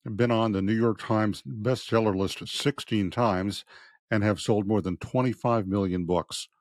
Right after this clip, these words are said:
The recent publication of your latest book, The Trial, created a crisis for you as an author. Can you tell me what happened and why it happened?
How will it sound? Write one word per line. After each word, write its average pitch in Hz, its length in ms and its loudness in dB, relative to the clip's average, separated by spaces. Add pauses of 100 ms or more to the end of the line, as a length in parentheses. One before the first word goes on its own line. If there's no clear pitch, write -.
(500)
The 123 180 0
recent 120 440 0
publication 117 720 2
of 104 220 -4
your 90 100 -2
latest 104 460 0
book, 107 280 -2 (120)
The 110 160 -10
Trial, 104 520 4 (400)
created 123 540 2
a 104 60 4
crisis 104 460 2
for - 200 -2
you 113 260 0
as 92 220 0
an 95 80 0
author. 90 560 0 (640)
Can 120 160 4
you 107 80 0
tell 135 180 4
me 139 80 4
what 135 140 4
happened 131 420 2
and 117 260 -4
why 95 280 2
it 107 100 2
happened? 87 440 -2